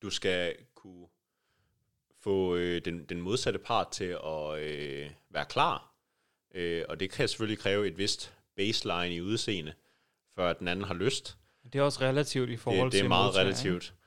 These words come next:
Speaker 1: Øh, men efter det, hvis de er klar,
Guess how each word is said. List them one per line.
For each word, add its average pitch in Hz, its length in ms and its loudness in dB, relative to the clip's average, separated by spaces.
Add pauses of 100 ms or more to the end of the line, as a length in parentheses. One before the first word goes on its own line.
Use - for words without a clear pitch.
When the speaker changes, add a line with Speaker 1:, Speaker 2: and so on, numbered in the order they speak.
(300)
Speaker 1:
Øh, 85 880 2 (300)
men 95 200 -6
efter 110 300 0
det, 104 280 0 (1160)
hvis 101 200 -4
de 101 160 2
er 101 100 6
klar, 90 380 -6